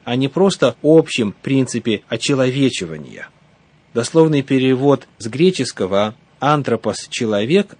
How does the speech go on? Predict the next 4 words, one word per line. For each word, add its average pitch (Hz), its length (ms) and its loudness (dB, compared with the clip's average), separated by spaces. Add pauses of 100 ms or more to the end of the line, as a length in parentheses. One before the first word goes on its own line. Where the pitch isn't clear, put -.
«морфе» — 143 640 -2
«сущность» 127 720 -6
или 131 160 -6
«форма». 120 640 -6